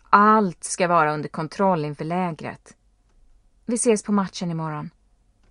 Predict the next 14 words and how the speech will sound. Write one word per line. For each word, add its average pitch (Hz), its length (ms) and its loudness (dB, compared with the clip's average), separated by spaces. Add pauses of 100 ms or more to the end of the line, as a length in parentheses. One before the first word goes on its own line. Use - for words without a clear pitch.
(1300)
Kom 208 160 0
ihåg 233 260 0
vad 254 120 -2
Seppo 262 360 0
sa. 175 320 0 (140)
Lägg 180 300 -2
det 220 100 -2
tidigt, 220 580 -2
drick 175 200 -8
varm 185 260 4
choklad 220 460 -2
och 220 140 2
ät 214 100 -2
havregrynsgröt. 160 1160 0